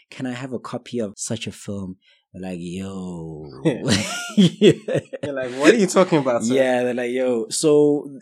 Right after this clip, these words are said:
Speaker 1: whether it's, it's preservation of, of the culture for people who are to come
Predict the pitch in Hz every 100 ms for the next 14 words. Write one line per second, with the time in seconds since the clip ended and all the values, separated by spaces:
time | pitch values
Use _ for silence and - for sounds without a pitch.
0 | - 101 117 143 139 107 87 95 - 95
1 | - 143 127 120 117 127 143 135 - 104
2 | 120 92 110 - - 139 135 - 147 110
3 | - - 160 151 131 113 120 113 101 107
4 | - 117 107 92 90